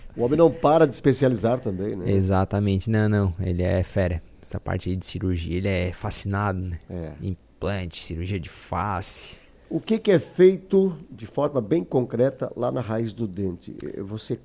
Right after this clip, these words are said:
Speaker 1: corta, você usa algum tipo de laser? O que que, o que que acontece com a raiz quando ela tá com problema?
Speaker 2: Então, vamos lá, explicar de forma bem simples.
Speaker 1: Exato.
Speaker 2: A gente tira esse nervo,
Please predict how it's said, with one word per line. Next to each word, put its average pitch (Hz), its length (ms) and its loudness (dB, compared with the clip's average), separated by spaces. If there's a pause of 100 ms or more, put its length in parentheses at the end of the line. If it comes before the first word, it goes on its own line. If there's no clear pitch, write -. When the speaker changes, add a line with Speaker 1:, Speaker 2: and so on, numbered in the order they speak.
Speaker 1:
corta, 135 640 2
você 107 420 -4
usa 110 220 -2
algum 110 120 -8
tipo 117 240 -12
de 98 140 -8
laser? 110 520 -4
O - 20 -12
que 151 160 -8
que, - 120 -20 (160)
o 156 80 -16
que - 160 -6
que 170 140 -4
acontece 143 840 0
com - 120 -6
a 127 60 -2
raiz 117 420 -6
quando 123 480 -6 (320)
ela 107 160 -6
tá 131 200 -6
com - 120 -8
problema? 104 380 -10 (140)
Speaker 2:
Então, 120 420 8
vamos 156 340 12
lá, 120 140 10
explicar 135 420 4
de 151 80 4
forma 165 320 8
bem 160 200 6
simples. - 580 6
Speaker 1:
Exato. 90 420 -6
Speaker 2:
A 110 140 -4
gente 107 580 -4 (300)
tira 214 300 2
esse 208 200 8
nervo, 127 400 4